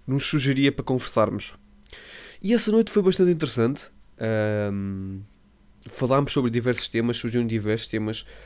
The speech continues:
falámos da perspectiva de cada um nesse sentido, até que surgiu um tema um bocado forte que eu não irei referir aqui, até porque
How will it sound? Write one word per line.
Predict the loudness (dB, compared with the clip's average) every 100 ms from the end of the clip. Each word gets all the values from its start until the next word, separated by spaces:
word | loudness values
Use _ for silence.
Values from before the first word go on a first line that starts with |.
| -20 -18
falámos | -2 2 2 0
da |
perspectiva | -4 -6 -4 -4
de | -2
cada | 2 4
um | 2 0 -6
nesse | -2 0 0
sentido, | -2 -2 -2 -6 -8 -20 -20 -20 -20 -20 _ -20 _ -20 -20 -10 -2
até | 0 0
que | -2 -4
surgiu | -4 -2 0
um | 0
tema | 0 0 2
um | 0
bocado | 0 -2 0
forte | 0 0 -2
que | -6
eu |
não | -2 -2
irei | -2
referir | -4 -8 -4 -4
aqui, | -4 -4 -4
até | -4
porque | -10 -12 -16